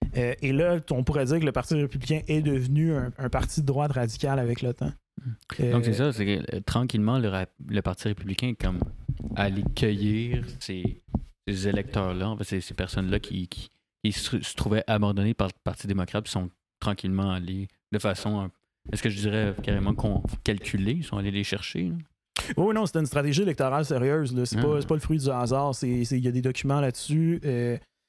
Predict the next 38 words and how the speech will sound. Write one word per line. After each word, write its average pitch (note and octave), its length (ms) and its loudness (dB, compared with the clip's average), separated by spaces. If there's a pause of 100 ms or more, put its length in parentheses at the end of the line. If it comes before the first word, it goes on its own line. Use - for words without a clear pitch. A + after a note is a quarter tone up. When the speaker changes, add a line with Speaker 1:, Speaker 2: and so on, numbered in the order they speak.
(220)
Speaker 1:
il C3 140 0
y C3 40 4
a, B2+ 40 2
euh, A#2 880 0
il A2+ 40 -2
y A2+ 40 0
a - 40 2
même C#3 120 2
des A#2+ 160 2
films C#3+ 280 0
documentaires C3 600 0
et C3 40 0
des A2+ 100 0
films C3+ 180 0
de C3 40 2
fiction - 440 0 (100)
<laughs> E3+ 80 2
qui - 100 0
ont C3+ 60 4
été B2 180 0
réalisés C3 400 2
sur C#3+ 160 0
le B2 80 2
sujet, B2+ 320 0
mais C#3 120 4
c'était E3 240 0
la, C#3+ 160 2
la, C3 80 0
vraiment, C#3 260 2
c'est, B2 360 0 (340)
ça B2+ 200 0
se - 80 -2
trouve D#3+ 280 2
en B2+ 140 2
ligne, C#3+ 160 4
la C3+ 120 2
Southern C#3+ 400 2
Strategy. C3+ 680 0